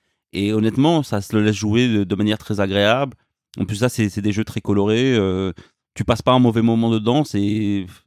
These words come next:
ça, ça se laisse jouer plutôt bien. C'est un hommage au jeu de, de la première PlayStation. Et tout a été refait de manière, euh, assez bien, de manière graphique, même en termes de, de jouabilité. C'est beaucoup moins rigide, mais surtout,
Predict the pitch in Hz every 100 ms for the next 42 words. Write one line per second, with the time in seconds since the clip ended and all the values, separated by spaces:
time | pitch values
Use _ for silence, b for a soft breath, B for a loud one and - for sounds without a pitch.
0 | - 98 - - 113 - 113 95 113 110
1 | 110 107 98 107 131 143 _ _ _ _
2 | - 101 101 104 110 117 123 120 107 104
3 | 107 101 101 101 101 98 95 98 101 98
4 | 98 101 98 - 92 120 156 123 _ _
5 | _ _ _ - 92 90 92 92 156 123
6 | - 117 113 143 135 104 104 113 113 104
7 | 101 104 101 101 98 98 _ _ _ _
8 | _ 110 - 120 107 120 123 113 101 101
9 | 101 98 104 151 180 - _ _ - 101
10 | 117 113 113 113 101 98 98 95 98 104
11 | 95 98 95 160 190 _ b b _ _
12 | - 104 - 110 104 107 196 113 110 117
13 | - 208